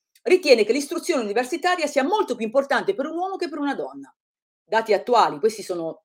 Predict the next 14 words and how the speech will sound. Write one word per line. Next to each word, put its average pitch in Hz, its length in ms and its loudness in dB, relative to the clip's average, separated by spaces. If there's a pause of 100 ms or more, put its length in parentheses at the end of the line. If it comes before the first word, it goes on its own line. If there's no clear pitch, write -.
sono 160 360 -8
soggetti, 196 520 -2
sono 165 220 -10
persone 202 480 -4
che 160 320 -2 (240)
hanno 277 600 4
già 196 200 2
figli 285 560 -4
o 185 140 -2
li 160 100 -4
avranno 156 600 0
a - 100 -16
breve 156 240 -4
termine. - 500 2